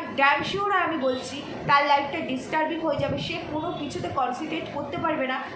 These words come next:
পাগল হয়ে উঠবে তোমার সঙ্গে কথা বলার জন্য বা এক ঝলক তোমাকে দেখার জন্য। তাই আমি বলবো, অন্যের লাইফ ডিস্টার্ব করে লাভ নেই। এগুলো করাটা মানে আমি আবার একটা মানে ভুল করলাম, বোকামি করলাম, কোনো একটা ভুলের কারণে আমাকে এত বড় খেসারত দিতে হলো,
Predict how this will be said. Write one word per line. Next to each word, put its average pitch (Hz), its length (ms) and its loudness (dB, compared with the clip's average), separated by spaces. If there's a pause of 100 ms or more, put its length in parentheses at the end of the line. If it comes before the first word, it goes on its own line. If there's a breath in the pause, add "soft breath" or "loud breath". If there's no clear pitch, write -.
(120)
পাগল 302 380 4
হয়ে 339 160 0
উঠবে 277 240 -2
তোমার 277 300 2
সঙ্গে 311 440 -4
কথা 254 220 0
বলার 269 300 -2
জন্য 262 280 -6 (240)
বা 254 80 2
এক 269 380 4
ঝলক 311 460 0
তোমাকে 247 340 0
দেখার 226 320 0 (120)
জন্য। 233 140 -6 (360 loud breath)
তাই 269 180 4
আমি 277 180 2
বলবো, 269 420 -2 (140)
অন্যের 339 280 -2
লাইফ 294 240 2 (100)
ডিস্টার্ব 262 340 -4 (100)
করে 262 160 0
লাভ 233 380 2
নেই। 240 240 -6
এগুলো 254 260 -2
করাটা 254 420 0
মানে 277 200 -2
আমি 262 400 0
আবার 247 240 4
একটা 294 240 0 (180)
মানে 240 180 -4 (140)
ভুল 330 220 -4
করলাম, 294 320 -2
বোকামি 240 440 0
করলাম, 262 260 0 (280 loud breath)
কোনো 269 180 -2
একটা 330 280 0 (100)
ভুলের 294 280 -2
কারণে 294 300 2
আমাকে 269 340 0
এত 254 220 0
বড় 269 240 -2
খেসারত 277 340 -2
দিতে 254 260 -4
হলো, 254 240 -2